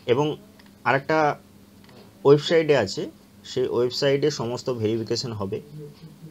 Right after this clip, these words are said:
জয় বাংলা বলে যে ওয়েবসাইট আছে, ডাব্লিউ ডাব্লিউ ডাব্লিউ ডট ডাব্লিউ বি ডট গভ ডট ইন, সেই ওয়েবসাইটে সমস্ত ভেরিফিকেশন হবে।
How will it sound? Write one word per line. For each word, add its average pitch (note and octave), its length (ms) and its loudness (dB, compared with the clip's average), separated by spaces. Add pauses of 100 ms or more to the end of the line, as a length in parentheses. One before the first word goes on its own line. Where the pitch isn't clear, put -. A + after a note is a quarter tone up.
(160)
জয় A#2+ 240 2
বাংলা B2+ 340 -2
বলে B2 260 -2 (800)
যে - 200 -6
ওয়েবসাইট G#2 420 -2
আছে, F#2 260 -4 (1000)
ডাব্লিউ A2+ 280 0
ডাব্লিউ A2 300 0
ডাব্লিউ G#2+ 400 -6 (400)
ডট G2+ 140 -4
ডাব্লিউ G2 340 -2
বি A#2 120 -2
ডট G2 260 -4
গভ G#2 220 -2
ডট G2 220 -4
ইন, F#2+ 160 -4 (880)
সেই B2+ 320 -2 (680)
ওয়েবসাইটে A#2 560 -2 (520)
সমস্ত A2 340 -6
ভেরিফিকেশন G#2+ 600 -4
হবে। G#2+ 360 -6